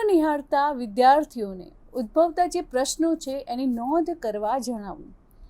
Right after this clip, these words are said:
અને ફિલ્મ પૂર્ણ થયા બાદ તેની ચર્ચા કરવી અને પૂરક માહિતી પૂરી પાડવી. ફિલ્મ બતાવતી વખતે વિદ્યાર્થીઓને અગવડતા ન પડે તેની ખૂબ કાળજી રાખવી જોઈએ. ફિલ્મની પસંદગી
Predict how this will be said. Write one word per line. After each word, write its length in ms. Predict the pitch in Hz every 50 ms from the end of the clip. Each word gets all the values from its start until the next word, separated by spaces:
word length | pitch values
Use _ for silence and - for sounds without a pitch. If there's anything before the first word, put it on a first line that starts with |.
| - - - - -
અને 160 | 226 233 247
ફિલ્મ 500 | - - - 277 320 339 370 381 381 392
પૂર્ણ 420 | - - 277 302 320 359 381 392
થયા 340 | 311 - 262 233 214 196 190
બાદ 320 | 190 196 196 202 220 254
તેની 240 | - - 269 254 247
ચર્ચા 540 | 240 - 262 254 269 269 - - 339 339 339
કરવી 380 | 330 247 214 196 185 185 - - - - _ _ _ - - - - -
અને 220 | 233 233 240 247
પૂરક 480 | 240 - - 269 294 320 359 359 359 285
માહિતી 560 | 247 220 220 233 233 233 226 - 277 311 349
પૂરી 360 | 339 - 277 269 247 247 214
પાડવી. 400 | - 190 175 147 143 165 - 196 - - - - _ - - - - - _ - - - - - - - - - - _ - - -
ફિલ્મ 260 | - 302 359 381 427 466 453 427
બતાવતી 500 | 381 311 - 320 311 311 302 - 311 302
વખતે 560 | 294 262 254 - 254 247 233 - 254 262 277
વિદ્યાર્થીઓને 960 | 254 277 262 240 320 330 349 370 359 359 - 320 339 349 349 349 349 320 359
અગવડતા 680 | - - - 247 240 233 269 311 349 349 330 - 349 320
ન 160 | 285 233 202
પડે 360 | - - 202 196 202 214 262 277
તેની 260 | - 294 285 302 311
ખૂબ 280 | - - - 339 370 - -
કાળજી 360 | 294 254 220 208 190 220 208
રાખવી 300 | 190 185 - - 214 185
જોઈએ. 280 | 185 175 180 - - - 208 - - - - - - _ - _ _ - - - -
ફિલ્મની 380 | - 247 254 247 247 254 247 262
પસંદગી 720 | - - 254 262 - 320 330 339 339 320 320 330 349 359